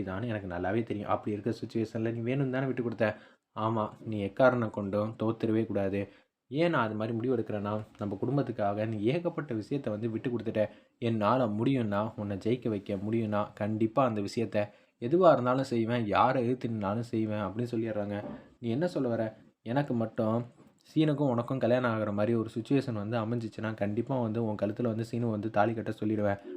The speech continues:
அதுக்கப்புறம் என்ன, இந்த பிரச்சனை எதுவா இருந்தாலும் நான் வந்து சமாளிச்சு கொடுப்பேன். அந்த அளவுக்கு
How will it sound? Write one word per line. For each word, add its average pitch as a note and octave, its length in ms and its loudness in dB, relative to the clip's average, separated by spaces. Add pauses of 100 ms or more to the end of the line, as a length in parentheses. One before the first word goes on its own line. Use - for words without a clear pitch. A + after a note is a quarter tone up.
(120)
அதுக்கப்புறம் D#3+ 460 4
என்ன, B2+ 160 2
இந்த A2+ 160 0
பிரச்சனை A#2+ 360 -2
எதுவா C3 220 4
இருந்தாலும் A2+ 360 -2
நான் A2+ 180 0
வந்து B2+ 200 -2
சமாளிச்சு A#2+ 400 -2
கொடுப்பேன். A2+ 320 -2
அந்த A2 260 0
அளவுக்கு B2 320 2